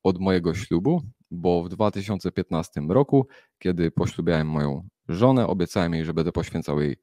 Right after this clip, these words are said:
znacznie, znacznie więcej czasu. E, na efekty tego tak naprawdę nie trzeba było długo czekać, no bo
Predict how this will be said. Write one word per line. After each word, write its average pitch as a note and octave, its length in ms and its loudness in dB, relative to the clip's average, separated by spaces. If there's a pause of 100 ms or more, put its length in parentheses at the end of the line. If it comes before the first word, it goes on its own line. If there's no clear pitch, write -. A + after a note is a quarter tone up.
(300)
znacznie, F#2 560 0
znacznie F2 400 -4
więcej C#2+ 460 -4
czasu. A#2+ 440 2 (520)
E, E2+ 240 0
na G#2 180 0
efekty A2 440 0
tego G#2+ 280 2
tak G2+ 140 -2
naprawdę G#2 420 0
nie G2+ 120 0
trzeba G2+ 260 2
było F2+ 500 0
długo F#2 420 0
czekać, D#3 500 -2
no A2+ 140 0
bo G2 300 0